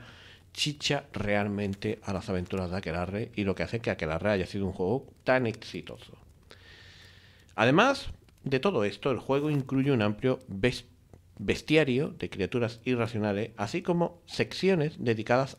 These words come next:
a la magia, sus hechizos, la relig-, la religión, los rituales de fe, el infierno, la vida en la época medieval, etcétera, etcétera, etcétera. Es un manual muy extenso de más de quinientas páginas, al menos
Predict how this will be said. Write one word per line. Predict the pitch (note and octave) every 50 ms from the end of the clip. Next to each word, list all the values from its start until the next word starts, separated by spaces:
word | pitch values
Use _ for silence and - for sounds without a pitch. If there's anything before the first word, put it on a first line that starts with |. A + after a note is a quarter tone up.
| - -
a | F#2 F#2
la | F2 E2 F2
magia, | A2 C3+ C#3 - - B2 B2+ B2+ - - - - - - - - - - - - - -
sus | - - C#3 C3+ -
hechizos, | B2 A#2 - C#3+ C3+ C3 - A#2+ B2 C3 - - - - -
la | - G2 F#2+ F#2
relig-, | A2 B2+ C3 A#2 A2 A2 - - -
la | - G2+ F#2 F#2
religión, | A2 C3 C#3 B2 A2 B2 A2 A2 A#2+ - - - - - - - - - - - - - - - -
los | A2+ A2+ A#2+
rituales | B2 B2 B2 D3+ F3+ G3 F#3+ F#3 E3
de | D#3+ D3
fe, | - - E3 E3+ E3 E3 E3 E3 C#3+
el | A2+
infierno, | G#2 G#2 G2 - D3+ D#3+ D#3+ D#3 D#3 D#3+ D#3+ D#3+ D#3+ - - - - - - - - _ - - _ - _ _ _ _ _ - _ - - - _ -
la | - A2+ A2+ G#2+
vida | A#2+ D#3+ F#3 E3+ D#3+ D#3 D#3 - -
en | - C#3+ C3+
la | B2+ A#2+
época | A#2+ A#2+ A#2 - B2
medieval, | A#2 A2+ G#2+ A2+ A#2+ C#3 C#3 C#3 C#3+ C#3+ -
etcétera, | G2+ G2+ - A#2 F#2 - F#2
etcétera, | - A2+ F#2+ F#2 F2+
etcétera. | G#2+ F#2 - A#2+
Es | D3 -
un | G3+ F#3+ F3+
manual | F3+ F3 D#3+ D#3 D#3 D#3 D3
muy | C3 C3 D3 D3+ B2+
extenso | G#2+ - - C3 B2+ C#3 C3+ - C#3+ B2+
de | A#2 F#2 F#2+
más | G#2 A#2+ D3+ F3 - - E3
de | D3 C3 -
quinientas | - G#2+ A2 A#2+ B2+ B2+ C3 A2+
páginas, | - - A2+ A2+ - D#2+ D2 - -
al | F#2 F2+
menos | A2 B2+ C3+ D3+